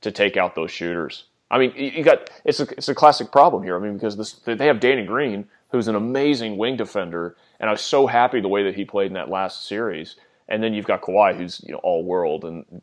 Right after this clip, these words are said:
should be the defensive player of the year again. Um, but that's it. I mean, who, who takes Lou Williams?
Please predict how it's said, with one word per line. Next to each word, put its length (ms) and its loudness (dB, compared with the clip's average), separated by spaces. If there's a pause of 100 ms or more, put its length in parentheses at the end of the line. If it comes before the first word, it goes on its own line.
(160)
should 240 -6
be 80 -6
the 100 -10
defensive 440 -6
player 220 0
of 60 -6
the 80 -8
year 200 -6
again. 440 -8 (420)
Um, 380 -2 (720)
but 100 -2
that's 280 2
it. 280 2 (480)
I 100 -2
mean, 140 0
who, 180 0
who 200 0
takes 300 -4
Lou 160 0
Williams? 540 -4